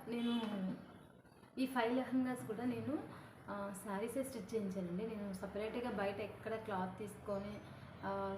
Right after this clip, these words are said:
స్టిచ్చింగ్ ఏం చేయించలేదు, లేదంటే రెడీమేడ్ కూడా తీసుకోలేదు. లెహంగా ఇప్పటివరకు నేను ప్రతిదీ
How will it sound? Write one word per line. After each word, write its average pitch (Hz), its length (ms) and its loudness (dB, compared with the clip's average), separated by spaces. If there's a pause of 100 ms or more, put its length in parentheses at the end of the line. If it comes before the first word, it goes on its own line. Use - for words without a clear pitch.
స్టిచ్చింగ్ 226 380 -2
ఏం 208 280 -2
చేయించలేదు, 185 680 2 (360)
లేదంటే 247 280 4
రెడీమేడ్ 220 400 4
కూడా 214 160 -2
తీసుకోలేదు. 196 560 0
లెహంగా 226 400 2
ఇప్పటివరకు 208 400 0
నేను 220 160 -6
ప్రతిదీ 233 600 2